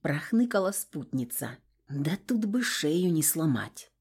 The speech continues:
Гадские стрелочки вели нас по пустому коридору, пока не указали на лестницу – освещённую самую малость тусклой лампочкой. Но уходила она вниз. «Ну, пипец!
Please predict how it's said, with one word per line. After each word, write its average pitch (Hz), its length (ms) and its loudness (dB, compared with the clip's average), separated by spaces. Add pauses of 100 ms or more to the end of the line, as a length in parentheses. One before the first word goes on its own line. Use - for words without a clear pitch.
(200)
Гадские 196 600 2
стрелочки 233 600 4
вели 196 220 6
нас 226 160 8
по 180 160 0
пустому 185 460 2
коридору, 156 640 2
пока 214 380 0
не 247 160 10
указали 226 520 4
на 247 140 8
лестницу – 139 920 0 (180)
освещённую 240 1000 6
самую 240 460 6
малость 240 680 2
тусклой 196 440 0
лампочкой. 123 920 -2 (220)
Но 175 480 0
уходила 190 840 2
она 160 360 2
вниз. 147 600 0 (320)
«Ну, 302 340 10
пипец! - 1200 0